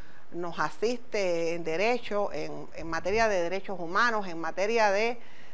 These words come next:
de, de identidad nacional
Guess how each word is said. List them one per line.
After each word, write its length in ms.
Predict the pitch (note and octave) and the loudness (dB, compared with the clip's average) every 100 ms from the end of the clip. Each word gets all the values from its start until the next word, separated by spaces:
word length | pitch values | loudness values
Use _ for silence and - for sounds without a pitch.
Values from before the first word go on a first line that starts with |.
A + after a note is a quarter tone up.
| - | -4
de, 1040 | F#3 F3+ F#3 F3 E3 D#3 D3 C3+ A2+ - - - - - - - | -2 0 2 2 2 0 0 -2 -4 -4 -4 -4 -4 -4 -4 -4
de 180 | D#3+ F3+ | -2 0
identidad 720 | F3+ F#3 F3+ F3 - D#3+ G3+ | 2 2 0 -2 -2 4 4
nacional 580 | A#3+ A3+ F3+ E3+ E3 D#3+ | 4 0 -2 -2 -2 -2